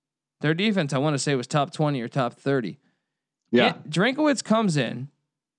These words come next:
Speaker 1: They have a horrible defense last year.
Speaker 2: Yeah.
Speaker 1: And a horrible defense this year. They're the same fucking players, Nick. I don't understand it.
Speaker 2: Dude, you're, if you have the worst rushing defense in all of F B S football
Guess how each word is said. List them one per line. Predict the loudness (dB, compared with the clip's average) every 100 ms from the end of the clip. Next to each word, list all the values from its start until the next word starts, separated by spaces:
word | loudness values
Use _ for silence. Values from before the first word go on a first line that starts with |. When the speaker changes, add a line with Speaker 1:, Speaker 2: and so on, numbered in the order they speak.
| _
Speaker 1:
They | 2
have | 2 2
a | 2
horrible | 4 4 2
defense | 2 2 0 -2 0
last | 0 -2 -4
year. | -4 -2 -4 -10 _ _ _ _ _
Speaker 2:
Yeah. | 2 2
Speaker 1:
And | 2 2
a | 4
horrible | 2 2
defense | 2 2 2
this | 0 0
year. | 0
They're | 2 2
the | 4
same | 4 4 4
fucking | 4 2 2 -2
players, | 2 4 4 0
Nick. | 0 0 -2 2
I | 4
don't | 4
understand | 4 2 2 2 2 0
it. | -2 -8 -14 -16 _ _ _ _ _ _ _ _ _ _ _ _ _ 4
Speaker 2:
Dude, | 6 4 4
you're, | 6 6 6
if | 4 4
you | 4
have | 6
the | 4
worst | 4 4 4 4
rushing | 4 4 4
defense | 4 4 4 2 4
in | 4
all | 4 6 6 6
of | 4 2 2
F | 2 2 2
B | 2
S | 2 2
football | 0 2 2 2 0 -6